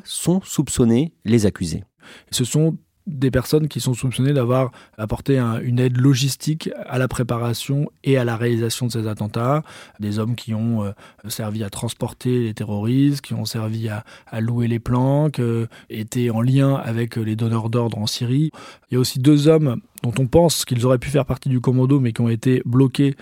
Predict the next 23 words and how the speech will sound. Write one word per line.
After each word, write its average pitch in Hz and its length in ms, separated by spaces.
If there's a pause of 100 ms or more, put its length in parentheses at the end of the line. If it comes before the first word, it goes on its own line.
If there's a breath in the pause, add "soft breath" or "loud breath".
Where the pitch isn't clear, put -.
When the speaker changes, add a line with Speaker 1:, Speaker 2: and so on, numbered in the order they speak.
(260 loud breath)
Speaker 2:
euh, 113 80
sur 117 220
la 110 100
route 139 300
entre 113 200
la 113 120
Syrie 127 520 (120)
et, 117 260
euh, 104 340
la 104 120
Belgique 107 280
puis 117 120
la 107 100
France 135 300
et 113 40
qui 127 120
ont 120 60
été 117 140
arrêtés 113 380
en 101 180
Autriche. 156 540 (420 loud breath)
Contrairement 165 680
au 120 380